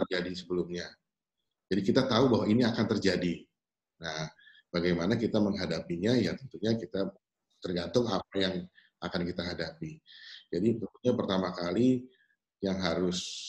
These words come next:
sebelum pemberian terapi, kadang-kadang kita, eh, harus ingat juga adalah kita bertanya kepada dokter yang memberikan terapi, "Ini apa sih, Dok, dengan terapi ini? Apakah yang mungkin terjadi pada saya?"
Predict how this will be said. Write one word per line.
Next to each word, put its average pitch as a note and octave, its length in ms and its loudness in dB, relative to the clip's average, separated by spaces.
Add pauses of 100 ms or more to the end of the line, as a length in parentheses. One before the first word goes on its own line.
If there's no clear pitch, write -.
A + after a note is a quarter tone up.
(100)
sebelum A2 720 4
pemberian G2 400 2
terapi, F#2+ 400 2
kadang-kadang F#2 480 2
kita, F2 320 -4 (720)
eh, E2 480 -4 (320)
harus F2+ 320 0
ingat F#2+ 320 0
juga A#2+ 320 -2
adalah F#2+ 240 2 (400)
kita G2+ 160 0
bertanya G2+ 560 2
kepada E2 640 -2
dokter F2 320 -4
yang E2+ 80 0
memberikan F2 320 -2
terapi, F2+ 960 -2 (720)
"Ini G#2 320 2
apa G2 240 0
sih, A2 160 0
Dok, A2+ 240 0
dengan F2 160 0
terapi F2 400 -2
ini? G2 160 0
Apakah F#2+ 320 -6
yang F#2 240 2
mungkin F2+ 160 0
terjadi - 320 -10
pada F2+ 240 -2
saya?" F#2 320 0